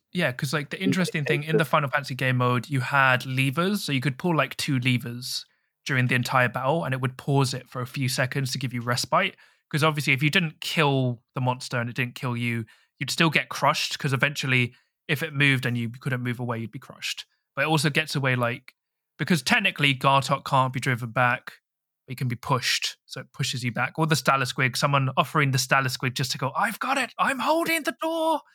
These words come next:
Speaker 1: You know, the Stalasquig holding back this giant monster. Uh, no, but that's a good idea. I, like, but the trade-off is,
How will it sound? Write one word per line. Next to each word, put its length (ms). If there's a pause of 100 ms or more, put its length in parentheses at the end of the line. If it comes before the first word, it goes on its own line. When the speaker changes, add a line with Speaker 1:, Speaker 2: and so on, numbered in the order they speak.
(400)
Speaker 1:
You 60
know, 100
the 80
Stalasquig 580
holding 300
back 200
this 140
giant 320
monster. 540 (440)
Uh, 140
no, 80
but 120
that's 200
a 40
good 120
idea. 240
I, 140
like, 320 (320)
but 160 (420)
the 80
trade-off 640
is, 760